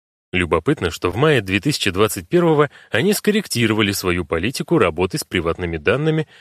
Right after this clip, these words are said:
чтобы хоть как-то, видимо, отбиться от постоянных претензий пользователей. Теперь политика приватности, если внимательно ее читать,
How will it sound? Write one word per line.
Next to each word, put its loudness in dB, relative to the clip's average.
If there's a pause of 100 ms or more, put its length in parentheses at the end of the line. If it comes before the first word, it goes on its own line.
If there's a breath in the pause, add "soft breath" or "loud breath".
чтобы 0
хоть -2
как-то, -2
видимо, -2
отбиться -2
от -4
постоянных -2
претензий -4
пользователей. -6 (720)
Теперь 4
политика -2
приватности, -2
если 0
внимательно -2
ее -4
читать, -4